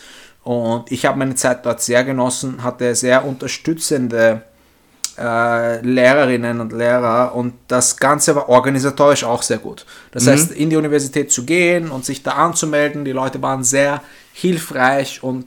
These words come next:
Speaker 1: ich habe eigentlich nie Probleme gehabt. Wenn ich irgendwelche Probleme gehabt habe, wurden die, äh,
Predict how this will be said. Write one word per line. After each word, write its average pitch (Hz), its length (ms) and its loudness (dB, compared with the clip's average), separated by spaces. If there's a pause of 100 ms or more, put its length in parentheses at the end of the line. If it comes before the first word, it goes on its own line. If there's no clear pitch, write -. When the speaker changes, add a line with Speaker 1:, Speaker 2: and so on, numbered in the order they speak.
(120)
Speaker 1:
ich - 200 -10
habe - 340 -8
eigentlich 127 320 -6
nie 147 220 0
Probleme 156 420 0
gehabt. 147 520 -4
Wenn 185 180 2
ich 175 100 0
irgendwelche 165 360 0
Probleme 139 420 -2
gehabt 131 400 -8
habe, 139 380 0 (400)
wurden 135 360 -4
die, 127 280 0 (240)
äh, 120 60 -4